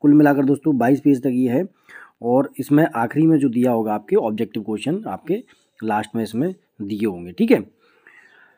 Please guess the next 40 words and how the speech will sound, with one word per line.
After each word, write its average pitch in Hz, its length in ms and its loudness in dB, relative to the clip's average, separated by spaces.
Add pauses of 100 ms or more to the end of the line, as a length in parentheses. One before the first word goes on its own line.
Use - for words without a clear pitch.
(300)
तो 143 120 8
ये 139 120 6
हो 143 120 8
गया। 135 140 4
चौथा 135 380 2
जो 170 140 4
है 170 100 4
वो 180 140 2
कार्य, 143 440 2
ऊर्जा 135 320 4
एवं 160 200 6
शक्ति। 120 480 -2 (800)
आप 170 220 4
इनको 190 180 4
अगर 190 140 4
डायरेक्ट 160 380 2
भी 196 80 4
YouTube 180 200 0
पर 190 60 2
डा-, 131 200 0
डालोगे 151 380 6
इन 170 100 4
टॉपिक 160 300 2
को, 165 140 4
जैसे 151 140 4
भौतिक 131 280 2
विज्ञान 123 360 2
है, 123 220 -2
कार्य 127 320 0
एवं 131 120 4
शक्ति 123 260 -4
है, 160 60 2
तो 175 40 2
डायरेक्ट 131 340 0
भी 147 100 6
आपके 123 240 0
पास 117 160 -4
बहुत 104 240 -12
सारा 113 140 -4
मटेरियल 110 400 -2